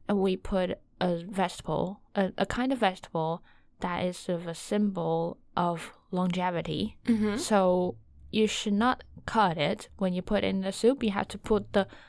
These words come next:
Speaker 1: whole of it in 'cause it's really long. But if you
Speaker 2: Ah.
Speaker 1: cut it, that means you cut longevity. So you cannot do that. It's
Speaker 2: I
Speaker 1: the same
Speaker 2: see.
Speaker 1: with the noodles that go into
Speaker 2: Like,
Speaker 1: that
Speaker 2: but
Speaker 1: soup.
Speaker 2: yeah, longevity noodles. We've learned about that in class, actually. Um, <laughs>
Speaker 1: No, so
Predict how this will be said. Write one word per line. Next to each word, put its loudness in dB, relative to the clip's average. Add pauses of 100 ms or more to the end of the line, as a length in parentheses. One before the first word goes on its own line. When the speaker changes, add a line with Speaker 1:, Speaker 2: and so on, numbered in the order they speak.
(120)
Speaker 1:
whole 6
of -2
it 0
in -2
'cause 0
it's 0
really 6
long. 4 (320)
But 10
if 6
you 8
Speaker 2:
Ah. -8
Speaker 1:
cut 2
it, 4
that 2
means 0
you 0
cut 0
longevity. 2
So -4
you -4
cannot 2
do 2
that. 0 (420)
It's 4
Speaker 2:
I 8
Speaker 1:
the 6
same 4
Speaker 2:
see. 6
Speaker 1:
with 6
the 2
noodles 2
that -8
go 2
into 2 (360)
Speaker 2:
Like, 8
Speaker 1:
that 6
Speaker 2:
but -2
Speaker 1:
soup. 6
Speaker 2:
yeah, 4
longevity -2
noodles. -6
We've 0 (260)
learned 4
about 2
that -2
in -2
class, -4
actually. -14 (480)
Um, -8 (260)
<laughs> -12
Speaker 1:
No, 4
so 4